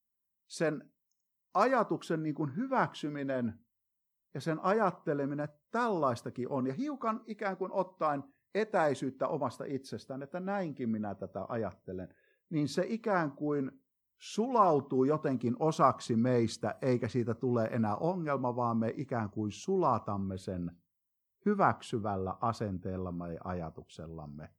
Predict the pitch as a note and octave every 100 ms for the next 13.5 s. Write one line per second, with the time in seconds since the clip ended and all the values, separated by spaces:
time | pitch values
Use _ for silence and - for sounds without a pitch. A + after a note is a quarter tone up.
0 | _ _ _ _ _ A#2 A2+ F#2+ - F#2
1 | F2 F2 E2 - G2 F2+ - F2 D2 -
2 | - - _ _ _ _ _ _ - F#3+
3 | F#3+ F#3 F#3 F#3 F3+ E3 - F#3 F#3 D3
4 | B2 A#2+ G#2+ - A2 - - D#2 C#2+ -
5 | D#2 - _ _ - D#3 F#3 A#3+ G#3 F3
6 | D#3 - - D3+ C#3+ B2 A#2 - C#3 B2
7 | A#2+ B2+ A2 F2+ F2+ D#2 - G#2+ F2+ E2+
8 | F2 E2 D2 _ _ _ _ _ _ _
9 | _ _ - E3 G3 D#3 C3+ - B2 A2+
10 | F#2+ - D#3 - D3+ C3+ B2+ B2+ B2 -
11 | _ - C3 A#2+ - A#2+ G#2 G2+ G2 F#2+
12 | - _ _ - G2+ G2+ A#2 G#2+ - G2+
13 | F2+ E2 D#2+ D2